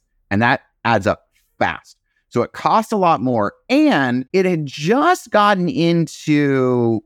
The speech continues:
like, we're right at majority adoption of S M S. The biggest of the big have been doing it for years, but when you start getting into, when I first showed up at Recart, even when you peeked outside of the top ten thousand Shopify stores,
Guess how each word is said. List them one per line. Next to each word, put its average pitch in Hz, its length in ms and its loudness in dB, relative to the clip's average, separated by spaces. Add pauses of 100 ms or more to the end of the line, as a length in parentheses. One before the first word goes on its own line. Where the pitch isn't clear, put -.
(140)
like, 156 220 0
we're 156 100 0
right 254 680 0
at 180 420 0 (280)
majority 135 540 0
adoption 98 440 -2 (180)
of 101 120 -2
S 92 200 -2
M 87 80 -4
S. - 320 -14 (120)
The 120 100 -4
biggest 226 360 0
of 359 60 -2
the 392 60 2
big 175 260 0
have 139 140 -4
been 135 100 0
doing 127 220 0
it 123 60 -4
for 143 120 -4
years, 90 440 -4 (140)
but 123 80 -2
when 165 160 2
you 302 80 2
start 302 260 2
getting 208 260 0
into, 175 280 0
when 127 100 0
I 196 120 0
first - 220 -6
showed 175 160 -2
up 170 100 -2
at 117 60 -4
Recart, 110 680 0
even 302 460 2
when 240 220 2
you 214 140 0
peeked - 380 -4
outside 160 580 0
of 120 100 -4
the 113 80 -2
top 131 320 -2
ten 120 260 -2
thousand 143 360 -2
Shopify 175 520 -2
stores, 226 480 -8